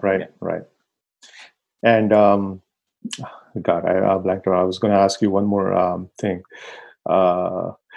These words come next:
Speaker 1: yeah, Shah Rukh was initially the choice for, uh, Munna Bhai, right? Uh, he was supposed to do that,
Speaker 2: Yeah,
Speaker 1: but,
Speaker 2: yeah.
Speaker 1: uh, that didn't work out.
Speaker 2: Yeah, they've been, I think they've been trying
Speaker 1: What
Speaker 2: to
Speaker 1: did you think
Speaker 2: work
Speaker 1: about
Speaker 2: on
Speaker 1: Zero?
Speaker 2: Um, I'm one of the few people who like Zero. Uh,
Speaker 1: I love Zero, yeah.
Speaker 2: um,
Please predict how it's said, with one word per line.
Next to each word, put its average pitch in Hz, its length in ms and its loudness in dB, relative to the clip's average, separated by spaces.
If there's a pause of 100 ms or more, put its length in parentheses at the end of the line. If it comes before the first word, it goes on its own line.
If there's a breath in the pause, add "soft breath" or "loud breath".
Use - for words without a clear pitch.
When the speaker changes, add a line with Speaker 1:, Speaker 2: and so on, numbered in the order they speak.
Speaker 1:
yeah, 147 400 6
Shah - 180 4
Rukh 202 140 6
was 170 140 4
initially 139 340 4
the 113 100 6
choice 113 320 4
for, 101 340 4
uh, 90 160 0
Munna 113 280 2
Bhai, 87 180 -2
right? 107 220 -6 (160)
Uh, 92 120 -6
he 95 80 -8
was 101 200 -8
supposed 107 340 -4
to 101 60 -8
do 101 200 2
that, 92 260 -4
Speaker 2:
Yeah, 90 160 -10
Speaker 1:
but, 90 80 -6
Speaker 2:
yeah. 85 320 -10
Speaker 1:
uh, 87 140 -6
that 90 220 -6
didn't 90 180 -10
work 92 220 -12
out. 85 160 -12 (200)
Speaker 2:
Yeah, 95 120 -10
they've 131 140 -4
been, 151 160 -2
I 135 80 -4
think 139 160 -8
they've 127 140 -6
been 135 140 -6
trying 127 200 2
Speaker 1:
What 170 120 4
Speaker 2:
to 208 60 4
Speaker 1:
did 214 40 4
you 240 80 4
think 190 160 0
Speaker 2:
work 156 80 2
Speaker 1:
about 135 80 4
Speaker 2:
on 104 60 -4
Speaker 1:
Zero? 107 320 2 (1160)
Speaker 2:
Um, 135 380 -2
I'm 165 220 2
one 190 120 4
of 202 100 0
the 190 60 -4
few 160 240 -2
people 147 240 -2
who 135 100 -4
like 117 280 0
Zero. 147 340 -10 (180)
Uh, 104 380 -8 (540)
Speaker 1:
I 147 100 4
love 180 300 4
Zero, 107 380 0
yeah. 107 100 2
Speaker 2:
um, 107 500 -8